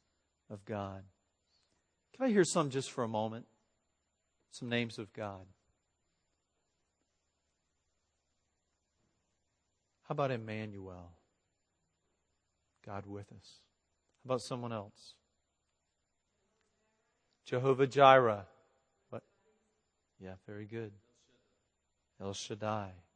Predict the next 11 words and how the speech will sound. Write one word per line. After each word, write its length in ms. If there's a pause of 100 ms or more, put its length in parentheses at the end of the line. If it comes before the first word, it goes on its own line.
(480)
Good. 240 (1600)
Elohim. 720 (960)
Good. 200 (1300)
Adonai. 680
Yeah. 220 (180)
Someone 300
else? 180 (1500)
I 140
am. 320 (2750)
I'm 80
sorry? 260